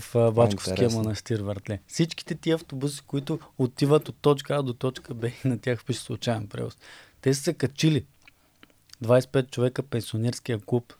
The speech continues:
Speaker 1: М.
Speaker 2: на Казанлък
Speaker 1: <laughs>
Speaker 2: е качен и отива на екскурзия в Бачковския манастир. Не е случайно.
Speaker 1: Може би и заради да кажат на хората, че това не е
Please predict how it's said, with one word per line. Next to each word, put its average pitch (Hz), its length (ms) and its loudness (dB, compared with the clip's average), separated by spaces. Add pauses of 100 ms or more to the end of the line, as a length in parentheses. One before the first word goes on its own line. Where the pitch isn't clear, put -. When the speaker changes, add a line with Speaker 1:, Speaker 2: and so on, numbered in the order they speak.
(140)
Speaker 1:
М. 95 260 -6 (720)
Speaker 2:
на 123 140 0
Казанлък 117 560 2
Speaker 1:
<laughs> - 540 0
Speaker 2:
е 135 300 6
качен 131 520 2 (280)
и 117 60 0
отива 123 360 0
на 123 100 0
екскурзия 117 480 -2
в 107 40 -4
Бачковския 110 560 -2
манастир. 104 520 -8 (720)
Не 120 260 4
е 151 60 6
случайно. 123 520 -4
Speaker 1:
Може 107 420 2
би 123 120 2
и 139 200 4
заради 107 1080 -2
да 110 220 -8
кажат 101 400 -4
на 110 80 -6
хората, 104 420 -2
че - 160 -14
това 104 200 -2
не 104 360 0
е 101 100 -6